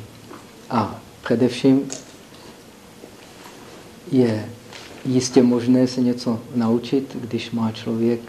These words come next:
eh, jakési základy. A, eh,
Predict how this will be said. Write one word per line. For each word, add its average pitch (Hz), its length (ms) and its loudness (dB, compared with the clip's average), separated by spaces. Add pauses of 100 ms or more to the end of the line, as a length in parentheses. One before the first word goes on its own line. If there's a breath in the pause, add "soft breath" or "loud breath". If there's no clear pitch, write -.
eh, 107 140 -6 (360)
jakési 117 480 -2
základy. 110 600 0 (1000 loud breath)
A, 110 260 -8 (920)
eh, 104 40 -12